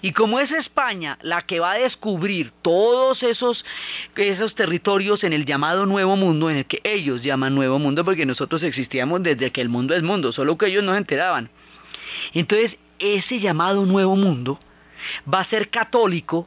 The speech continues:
porque es el proyecto de esta España. Católico, apostólico y romano.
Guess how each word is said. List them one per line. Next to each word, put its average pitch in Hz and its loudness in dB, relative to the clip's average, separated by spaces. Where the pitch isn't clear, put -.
porque 165 0
es 160 -4
el 190 2
proyecto 160 0
de 151 4
esta - -2
España. 151 -4
Católico, 226 2
apostólico 185 0
y 143 2
romano. 131 0